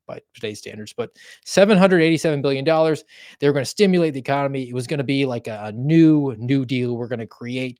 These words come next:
government jobs. People will dig a hole and fill it back in, but we'll pay them. Then they'll have money. Then they'll go out and spend it, and the economy will get a sugar rush. And I guess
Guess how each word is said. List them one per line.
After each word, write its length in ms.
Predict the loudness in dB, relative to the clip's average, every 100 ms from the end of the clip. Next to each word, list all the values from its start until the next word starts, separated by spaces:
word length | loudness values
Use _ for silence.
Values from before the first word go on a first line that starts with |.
| -8
government 380 | -6 -6 -10
jobs. 560 | -10 -8 -8 -10 -16 -20 _ -20 _ _ -8
People 220 | -6 -8
will 60 |
dig 200 | -6 -2
a 80 | 0
hole 260 | 0 0 -2
and 100 | -8
fill 140 | -12
it 60 | -8
back 240 | -10 -8
in, 180 | -10 -10
but 120 | -10
we'll 120 | -12
pay 240 | -4 0 2
them. 320 | 2 -2 -4 -12 _
Then 100 | -8
they'll 100 | -6
have 200 | -6 -4
money. 440 | -2 -2 -2 -4 -8 _ _
Then 120 | -12
they'll 100 | -12
go 140 | -10 -10
out 100 | -10
and 80 |
spend 320 | -10 0 2 2
it, 140 | -2
and 100 | -6
the 60 | -14
economy 480 | -6 -6 -4 -6
will 100 | -6
get 180 | -6 -8
a 40 | -8
sugar 360 | -4 -2 0
rush. 400 | 0 -2 -4 -12 _ _ _ _ -12
And 400 | -10 -10 -10 -10
I 140 | -10
guess 360 | -10 -12 -14